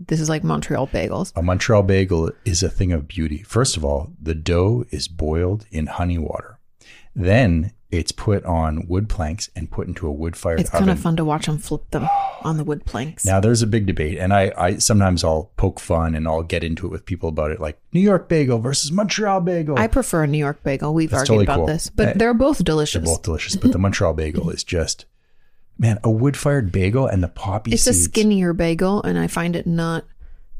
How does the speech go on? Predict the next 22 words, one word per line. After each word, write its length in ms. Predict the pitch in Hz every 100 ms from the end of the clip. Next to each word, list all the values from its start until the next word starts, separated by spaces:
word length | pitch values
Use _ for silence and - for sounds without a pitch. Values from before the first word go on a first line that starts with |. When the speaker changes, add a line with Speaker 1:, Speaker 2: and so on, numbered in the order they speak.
| - - - - _
Speaker 1:
not 240 | 190 175 160
as 100 | 165
sweet 600 | - - 165 190 - - - _ _ -
Speaker 2:
Uh. 300 | 87 82 - 117 - -
Speaker 1:
or 80 | 185
not 240 | 185 175 165
as 120 | -
fluffy, 520 | - 151 - 135 170 - - - - -
which 120 | 294
is 100 | 359
different. 400 | 392 - 175 - - - - - - - - -
You 140 | 226
like 180 | 233 226
the 80 | 233
flavor 280 | 233 220 214
of 100 | 214
those. 340 | 233 190 180
It's 80 | 190
just, 160 | 202 -
I 80 |
wasn't 240 | 226 247 226
even, 240 | 196 196